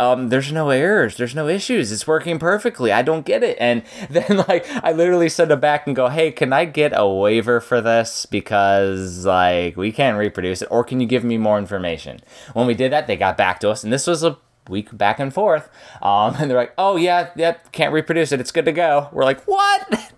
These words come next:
<laughs> No, whoa." <laughs> Like, oh, I got, you gotta love it, though. This is all a, a fun, fun <laughs> time. Um,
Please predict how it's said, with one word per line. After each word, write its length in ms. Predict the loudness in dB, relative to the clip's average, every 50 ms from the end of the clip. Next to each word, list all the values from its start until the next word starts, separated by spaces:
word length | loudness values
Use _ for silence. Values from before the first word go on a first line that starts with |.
| _
<laughs> 20 | -2
No, 920 | -2 0 0 0 2 2 2 2 2 2 2 0 0 0 0 0 0 0
whoa." 320 | -2 -2 -2 0 -2 -2 -4 -4 -10 _ _ _ _
<laughs> 240 | -8 -6 -6 -4 -4
Like, 640 | -4 -4 -4 0 0 0 0 0 -4 -10 -10 -10 -10 _ -20 -20 -20 _ -16 -10
oh, 960 | -8 -6 -4 -2 -4 -4 -4 -2 0 0 2 2 2 2 0 -2 -4 -8 -8 -4
I 200 | -2 -2 0 0
got, 240 | 0 0 0 -2
you 40 | -2
gotta 220 | -2 0 0 0 2
love 220 | 2 0 0 0
it, 140 | 0 0 0
though. 200 | 0 2 2 2
This 160 | 0 -2 -2
is 140 | -4 -2 0
all 280 | 0 2 2 2 2
a, 240 | 2 2 2 0 -2 -6 -14 -20 -12 -4 -4
a 80 | -4
fun, 760 | -4 -4 -4 -2 0 0 2 0 0 -2 -2 -4 -4 -6 -8
fun 400 | -10 -8 -2 -2 0 0 -2 -4
<laughs> 0 |
time. 720 | -6 -8 -6 -2 -2 -2 -2 -2 -4 -6 -6 -4 -4 -4 -4 -4 -10 _ -20 -18 -14 -10 -8 -8 -2 2
Um, 520 | 4 4 4 4 2 0 -2 -4 -6 -8